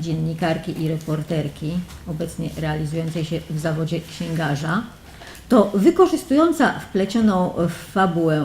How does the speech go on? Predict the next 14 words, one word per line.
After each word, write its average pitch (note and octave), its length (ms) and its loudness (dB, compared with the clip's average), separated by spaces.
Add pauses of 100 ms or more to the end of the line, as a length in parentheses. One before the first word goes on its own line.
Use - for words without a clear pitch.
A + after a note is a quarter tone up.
ludową E3+ 500 2
baśń F3 280 2
rosyjską E3 720 -2
Snieguroczka, F3+ 840 0 (460)
powieść E4 360 4
psychologiczna, G3+ 840 0
obyczajowa, F#3+ 800 0
z - 200 -12
subtelnym G3 680 0
akcentem D3+ 600 -2
baśniowej D3+ 540 0
magii, F3+ 520 2 (560)
opowiadająca C4+ 760 4
o F3+ 140 0